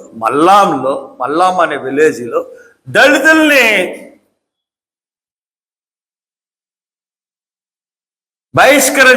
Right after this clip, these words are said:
చే-, కుల బహిష్కరణ చేస్తే, గ్రామ బహిష్కరణ చేస్తే దళితుల్ని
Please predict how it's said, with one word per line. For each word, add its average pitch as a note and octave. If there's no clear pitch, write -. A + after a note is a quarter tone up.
చే-, G3+
కుల A3
బహిష్కరణ A3+
చేస్తే, F3+
గ్రామ G3+
బహిష్కరణ B3
చేస్తే G#3
దళితుల్ని G3+